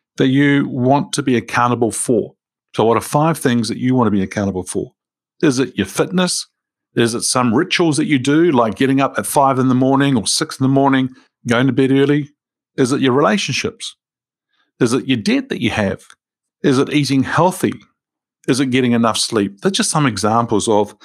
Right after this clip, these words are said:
five things that you're gonna hold yourself accountable in the second half of the year. So number two was around strategizing the game plan. In other words, what you're gonna do in the second half of this year. And it's based on what went well, what didn't go well,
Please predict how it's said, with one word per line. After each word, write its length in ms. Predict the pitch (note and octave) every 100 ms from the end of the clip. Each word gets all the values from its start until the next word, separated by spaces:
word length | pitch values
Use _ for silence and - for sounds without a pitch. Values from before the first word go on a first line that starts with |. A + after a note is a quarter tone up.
| - -
five 300 | D#3+ D#3+ D3
things 280 | D3 C3+ A#2
that 80 | G#2+
you're 120 | A#2+
gonna 160 | A#2
hold 300 | A2 A#2+ A2+
yourself 300 | A2 - A#2
accountable 600 | A2 - A#2 G#2+ G#2+ A2 - -
in 120 | A#2
the 80 | A2
second 340 | - A#2 A2
half 460 | - G#2+ G#2 G2 - _
of 380 | G2+ G2 F2 - -
the 100 | G2
year. 260 | F#2+ D#2+ - _ _ _ _
So 120 | -
number 200 | E3 A3+
two 260 | A#3 E3 B2+
was 140 | B2
around 220 | A#2+ A#2
strategizing 800 | G2+ - C3+ B2 C3 B2 A#2 C3
the 60 | G#2
game 260 | - A#2+ A#2+
plan. 340 | - C#3 G#3+
In 100 | D3
other 120 | A2+ A#2
words, 300 | A#2 B2 -
what 160 | -
you're 60 | A#2+
gonna 120 | A#2
do 260 | B2+ C#3 F#3+ - _ _ -
in 80 | G2
the 80 |
second 320 | - D3 C3+ G#2
half 340 | A#2+ A2+ -
of 60 | G#2
this 220 | F#2+ -
year. 260 | D3 A#3 - _ _ _ _ _ -
And 80 | B2+
it's 100 | A2+
based 320 | D#3+ G3 C#3+
on 120 | C3
what 140 | B2+
went 200 | G#2+ B2
well, 440 | C#3 F3 F3+ F3 - _
what 140 | A#2+ A2+
didn't 160 | G#3+
go 160 | D3 A2+
well, 420 | G#2 A2 A2+